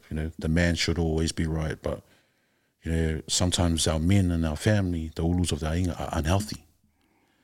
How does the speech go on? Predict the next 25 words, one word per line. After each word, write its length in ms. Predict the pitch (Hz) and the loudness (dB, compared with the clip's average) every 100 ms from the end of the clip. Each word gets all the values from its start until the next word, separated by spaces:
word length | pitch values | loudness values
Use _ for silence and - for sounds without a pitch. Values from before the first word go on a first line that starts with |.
| _ _ _ | _ _ _
So 140 | - | -4
that's 240 | 76 82 87 | 0 0 2
why 160 | 80 | 0
where 200 | 78 80 | 0 0
our 100 | 73 | 2
mothers 320 | 73 98 90 | 4 4 4
step 280 | 80 - 82 | 2 0 -2
in, 120 | 80 | -2
it 100 | 76 | -4
be-, 160 | - 73 - | -6 -12 -10
become 240 | - 76 | -6 -2
backbones. 640 | 73 98 - 69 - - - - - _ | 0 0 0 -8 -8 -8 -10 -14 -20 _
We 100 | - | -4
utilize 400 | 76 82 78 76 | -2 0 -2 -4
the 80 | - | -4
backbone. 440 | 71 92 - 76 71 | 0 0 0 -6 -6
But, 200 | 69 - _ _ _ _ _ _ _ - | -8 -12 _ _ _ _ _ _ _ -4
um, 520 | 80 82 82 82 78 _ _ | 0 2 2 0 -6 _ _
I 60 | - | 0
think 260 | 110 104 - _ _ | 2 2 -2 _ _
some 240 | - 98 | 0 2
things 260 | 98 98 - | 2 2 2
need 100 | 95 | 2
to 60 | 85 | 2
change. 640 | - 98 104 101 - - | 2 2 0 -4 -10 -16